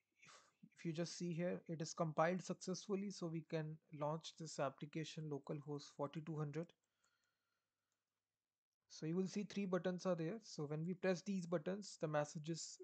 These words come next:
must show. So now we will bind a on-click event handler.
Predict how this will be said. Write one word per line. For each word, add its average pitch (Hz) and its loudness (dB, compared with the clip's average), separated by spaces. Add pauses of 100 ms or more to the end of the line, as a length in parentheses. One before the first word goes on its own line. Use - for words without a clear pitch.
must 160 -2 (300)
show. 135 -4 (680)
So 147 -2
now 170 0 (180)
we 165 -2
will 180 2
bind 160 2
a - -2
on-click 160 0
event 160 0
handler. 156 0